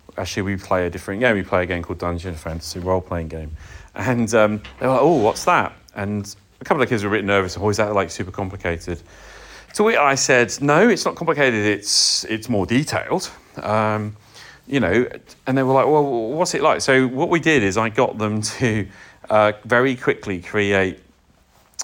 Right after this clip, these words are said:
some characters. So I sort of said, like, "Write down strength, dexterity, I Q, and health. You have ten in everything. Decide, are you strong, fast, or smart?"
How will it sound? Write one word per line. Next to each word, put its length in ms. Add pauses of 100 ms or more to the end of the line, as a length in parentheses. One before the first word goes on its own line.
(120)
some 200
characters. 440
So 120
I 60
sort 160
of 60
said, 140
like, 120
"Write 300
down 260
strength, 320
dexterity, 580
I 180
Q, 440
and 140
health. 440
You 100
have 120
ten 200
in 100
everything. 420 (400)
Decide, 460
are 120
you 200
strong, 320
fast, 420
or 180
smart?" 560